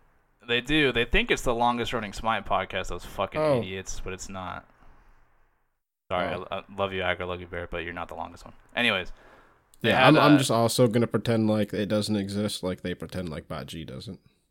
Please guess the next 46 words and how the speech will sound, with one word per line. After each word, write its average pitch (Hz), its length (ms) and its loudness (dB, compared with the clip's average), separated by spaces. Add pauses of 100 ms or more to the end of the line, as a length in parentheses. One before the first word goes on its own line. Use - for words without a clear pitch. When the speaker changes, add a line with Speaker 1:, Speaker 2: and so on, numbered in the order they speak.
(340)
Speaker 1:
They, 123 240 0
uh, 104 280 2
they 95 140 -4
had 127 260 -6
Gamma 120 300 0
on, 104 260 2
who's 104 220 -10
the 101 100 -8
support 104 500 -4
for 104 120 -10
the 92 100 -10
Valks, 92 520 -2
and 92 220 -14
they 98 120 -4
were 95 80 -4
talking 92 340 -2
about 92 380 -6 (220)
kind 98 180 -4
of 92 80 -10
the 95 60 -6
interesting 98 460 -12
weekend 92 460 -10
that 85 160 -6
was. 87 440 -12
Hey, 127 240 0
by 104 200 2
the 113 80 -4
way, 107 240 -2
like, 98 200 -2
they 107 100 0
found 110 240 2
out 101 80 4
on 98 100 0
Friday 98 340 0
night, 92 280 -2
and, 87 120 -8
like, 90 200 -12
Saturday, 95 320 -2
they're 92 120 -8
like, 92 160 -8
"Hey, 113 280 0
uh, 95 80 4
just 95 160 -12
don't 107 160 0
buy 110 180 0
Aegis." - 380 -8